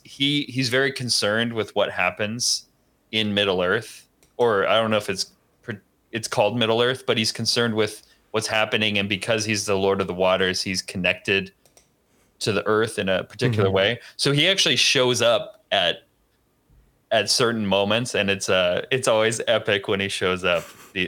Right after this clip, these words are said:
Speaker 1: the Lord of the Waters. So, um, but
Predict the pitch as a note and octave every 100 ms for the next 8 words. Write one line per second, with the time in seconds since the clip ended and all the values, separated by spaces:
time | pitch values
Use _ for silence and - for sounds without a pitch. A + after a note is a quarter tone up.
0 | - G2+ F2+ F2+ E2+ F2 E2 E2 E2+ E2+
1 | - F2 F2 _ _ _ _ _ _ G#2+
2 | F#2 E2 E2 _ _ _ _ _ - C#3
3 | C3+